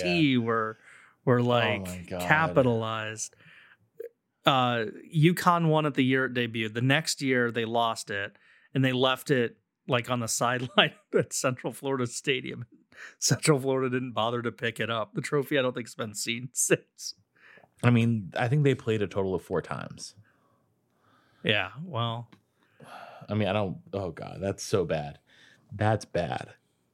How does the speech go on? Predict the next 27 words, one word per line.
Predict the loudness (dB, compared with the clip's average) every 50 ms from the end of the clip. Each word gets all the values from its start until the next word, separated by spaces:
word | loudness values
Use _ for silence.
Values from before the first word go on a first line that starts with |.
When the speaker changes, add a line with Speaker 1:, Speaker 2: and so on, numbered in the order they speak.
| _ -16 -14 -14 -14 -16 -20 -20 _ _ 0
Speaker 1:
<laughs> | 0 0 0 _ _ _ _ _ _ _ _ _ -20 -20 -20 _ _ _ _ _ _ _ _ _ _ -2
Speaker 2:
Um, | 0 2 2 4 2 2 0 -2 -4 -4 -6 -10 _ _ -6
I | -4
mean, | -2 -2 0 -2 0
th-, | 0 0 0 2
there | 2 2 2 2
are | 2
some | 2 0 0 0 0 -2 -2 -4 -4 -6 -10 -12 -12
questionable | -6 -6 -6 -4 -2 -4 0 0 0
trophies | 0 2 2 2 2 4 2 0 0 0
out | -2 -2 -2 0
there, | 2 2 2 2 2 0 -2 -8 _ -20 -20 -20 _ _ _ _ _ _ _ _ _ -20 -20 _ _ -14 -12 -4 2
but | 2 4 4 4 0 -2 -4 _ _ _ -20 -16
that's, | -8 0 0 0 0 -2 -12 -16 _ _ _ -20 -20 -18 -20 -20 -20 -20 -20 -20 -20 _ _ _ -20 _ _ _ _ _ -8
that | -6 -4 -2
might | -2 -2 2
be | 2 2
the | 2 2
worst. | 2 2 0 0 0 -2 -8 -14 -18 -20 -12 -4
Is | -4 -2 2
that | 2 2 2 2
the | -2
worst? | -2 -2 -2 -8 -12 -12 -12 -16 -16 -18 -20 -20 _ _ _ _ _ _ _ _ _ _ _ _ _ _ _ _ _ -20 -20 -20 _ _ _ _ _ _ -20 -8 0 4
Speaker 1:
Well, | 4 6
it's | 6 4 2 4
not | 4 4 4 2 0 0
long, | 0 2 4 4 2 2 0 -2